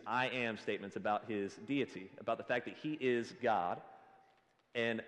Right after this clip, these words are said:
throughout these uh, different statements, he often proves it by saying, "I am," and then he proves it with a miracle. Um, a couple others before this one, he says,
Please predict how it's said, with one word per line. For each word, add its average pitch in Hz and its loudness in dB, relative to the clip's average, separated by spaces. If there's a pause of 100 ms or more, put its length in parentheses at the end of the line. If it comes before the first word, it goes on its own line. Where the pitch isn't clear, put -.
(120)
throughout 131 4
these 131 0 (360)
uh, 104 6 (180)
different - 2
statements, 151 4 (120)
he 135 2
often 135 4
proves 214 4
it 90 -4 (260)
by 120 8 (220)
saying, 156 4 (320)
"I 123 2
am," 147 4 (800)
and 117 4
then 120 6
he 123 0 (180)
proves 127 4
it 120 4
with 113 4 (100)
a 113 -2
miracle. 104 0 (420)
Um, 98 4 (500)
a - -8
couple 127 4
others 123 4
before 156 4
this 131 4
one, 123 0 (220)
he 131 0
says, 139 2